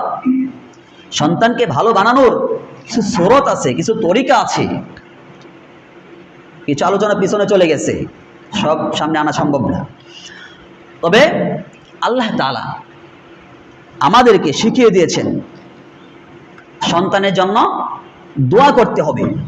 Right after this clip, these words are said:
আপনি যদি একজন নেক সন্তান রেখে যান, নেক সন্তান রেখে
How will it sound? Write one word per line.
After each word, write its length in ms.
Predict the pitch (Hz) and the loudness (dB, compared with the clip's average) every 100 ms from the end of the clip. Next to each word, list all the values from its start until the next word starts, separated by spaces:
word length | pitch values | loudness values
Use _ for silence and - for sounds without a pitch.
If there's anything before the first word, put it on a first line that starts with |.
| - - - - - - - | -12 -20 -20 -20 -20 -10 -2
আপনি 300 | 220 311 277 | -2 0 -2
যদি 200 | 233 220 | 0 2
একজন 320 | 185 175 185 | 2 0 0
নেক 360 | 151 160 220 226 | 2 2 2 0
সন্তান 480 | - 185 170 190 | 0 0 0 0
রেখে 300 | 151 151 190 | 0 0 2
যান, 320 | 170 160 214 285 - - - - - - - - - - - - - | 2 4 4 2 -4 -10 -16 -20 -18 -18 -20 -20 -20 -20 -20 -10 -2
নেক 340 | 139 180 254 | 2 4 2
সন্তান 520 | - 226 220 202 262 | 2 2 2 2 2
রেখে 480 | 226 202 - 269 640 | 4 2 4 4 4